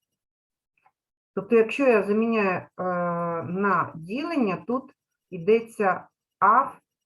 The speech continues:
цьому ж додатньому степені, не треба мені писати. Так, якщо це зрозуміло,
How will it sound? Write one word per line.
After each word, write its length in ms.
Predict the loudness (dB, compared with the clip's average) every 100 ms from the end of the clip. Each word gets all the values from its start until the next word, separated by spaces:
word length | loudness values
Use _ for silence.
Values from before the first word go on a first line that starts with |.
| _
цьому 400 | -2 2 2 -2
ж 220 | -10 -20 _ -4
додатньому 640 | -2 0 -2 -4 -10 -12
степені, 500 | -12 -16 -12 -10 -8
не 140 | -10
треба 300 | -10 -10 -10
мені 300 | -10 -10 -12 -12
писати. 300 | -14 -14 -18 -14 -16 -12 -14 -14 _ _ _ -20 _ _ _ -20 -20 -16
Так, 200 | -8 -6
якщо 340 | -6 -4 -6
це 260 | -2 0 0
зрозуміло, 1040 | 2 0 0 -2 -2 -6 -8 -6 -6